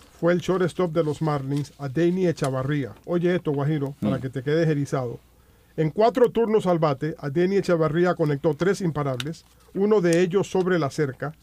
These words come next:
Speaker 1: su tercer cuadrangular de la temporada y da la casualidad que fue un gran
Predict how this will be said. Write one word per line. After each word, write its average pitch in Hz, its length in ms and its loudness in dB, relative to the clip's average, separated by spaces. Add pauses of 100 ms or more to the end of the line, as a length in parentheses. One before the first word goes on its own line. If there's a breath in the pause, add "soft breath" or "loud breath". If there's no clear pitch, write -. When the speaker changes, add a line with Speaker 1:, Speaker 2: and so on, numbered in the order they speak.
(220 loud breath)
Speaker 1:
su 170 160 -4
tercer 165 440 0
cuadrangular 165 640 2
de 180 100 0
la 156 100 2
temporada 160 640 0
y 180 60 -6
da 180 160 0
la 214 120 2
casualidad 175 580 2
que 175 120 -2
fue 196 320 -2
un 220 220 2
gran 208 280 4